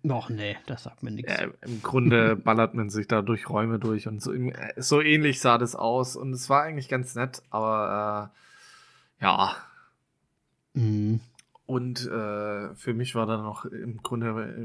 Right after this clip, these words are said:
Speaker 2: äh, das Highlight in dem F-, Film, wie, Clancy Brown heißt er, glaub ich, der Schauspieler.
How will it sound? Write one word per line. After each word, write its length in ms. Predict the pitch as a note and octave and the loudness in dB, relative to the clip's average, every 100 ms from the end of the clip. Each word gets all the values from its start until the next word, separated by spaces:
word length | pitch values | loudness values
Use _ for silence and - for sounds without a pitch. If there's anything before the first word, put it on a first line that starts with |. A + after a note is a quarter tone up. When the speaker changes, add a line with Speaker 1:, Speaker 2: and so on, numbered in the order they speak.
| - | -12
Speaker 2:
äh, 0 | - _ _ _ - _ _ | -18 _ _ _ -20 _ _
das 220 | - - | -6 -2
Highlight 460 | A#2 B2 C#3 A#2+ A#2 | 0 0 -2 -4 -4
in 120 | B2+ | -8
dem 140 | A2+ A2 | -8 -12
F-, 220 | - - _ | -16 -20 _
Film, 720 | - - A#2+ B2+ C#3+ C#3+ C3+ _ _ _ _ _ _ _ _ _ _ _ | -12 -8 -6 -6 -8 -12 -16 _ _ _ _ _ _ _ _ _ _ _
wie, 180 | A#2 A#2 C3+ - | -18 -18 -18 -8
Clancy 460 | - B2 C#3 - | -2 0 0 -2
Brown 560 | B2+ - - G#2 C#3 F#3+ | -4 -4 -2 0 0 -2
heißt 300 | F3+ F#3+ - | -4 -4 -8
er, 60 | F3 | -10
glaub 360 | D#3 E3 D#3 | -10 -8 -8
ich, 320 | D#3+ E3 - _ _ _ _ _ _ _ _ _ - | -8 -14 -18 _ _ _ _ _ _ _ _ _ -14
der 80 | C3+ | -8
Schauspieler. 800 | - C3+ C#3 - C#3 C#3 C#3+ | -6 -4 -6 -8 -10 -8 -10